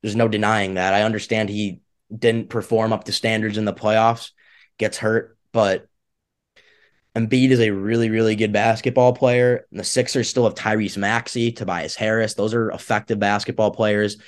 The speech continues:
I really think Tyrese Maxey is gonna be a good player if he gets the opportunity to shine. I think the East is in good hands. I think that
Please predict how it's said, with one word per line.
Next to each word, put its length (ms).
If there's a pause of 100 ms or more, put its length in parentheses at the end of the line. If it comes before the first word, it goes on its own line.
(140)
I 160
really 340
think 200
Tyrese 320
Maxey 400
is 200 (100)
gonna 160
be 100
a 60
good 220
player 260
if 100
he 80
gets 300
the 140
opportunity 600
to 100
shine. 440 (2250)
I 80
think 180
the 200
East 240
is 100
in 200
good 180
hands. 540
I 80
think 320
that 360